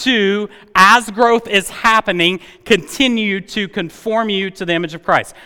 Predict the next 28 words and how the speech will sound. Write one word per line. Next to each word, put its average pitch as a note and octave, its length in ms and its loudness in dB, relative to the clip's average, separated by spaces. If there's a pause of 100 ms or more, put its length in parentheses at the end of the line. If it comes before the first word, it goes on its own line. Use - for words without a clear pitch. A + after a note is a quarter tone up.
So F#3+ 240 2
if D#3 160 -4
we G#3 120 -2
were F#3+ 120 -2
drawing F#3+ 360 0
a A3+ 60 -2
line D#3+ 400 4
here, D3+ 360 -2 (400)
we F3+ 100 -2
might F#3 220 4
draw F3+ 220 4
it F3 120 -4
through F#3+ 140 -2
the D3+ 120 -6
center A#3 400 0
of A3+ 80 -2
the G#3+ 80 -4
circles E3 720 -2 (400)
like E3 300 2
this. E3 440 -2
I C3 100 0
would F3 140 -4
suggest F3 400 0
that D3+ 140 -10
that D#3+ 200 4
is F3 120 -10
the G3 120 -6
goal. E3+ 400 0